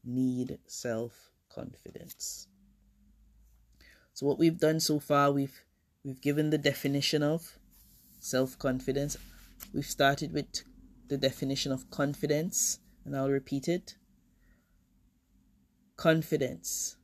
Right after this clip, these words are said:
the feeling or belief that one can have in,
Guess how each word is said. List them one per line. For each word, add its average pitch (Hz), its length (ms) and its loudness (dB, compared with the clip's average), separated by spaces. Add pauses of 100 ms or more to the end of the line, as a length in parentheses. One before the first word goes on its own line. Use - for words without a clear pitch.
(680)
the 165 120 2
feeling 196 640 6
or 175 140 4
belief 156 800 -2
that 135 240 -2
one 147 300 2
can 143 220 -4
have 139 640 -2 (460)
in, 190 240 4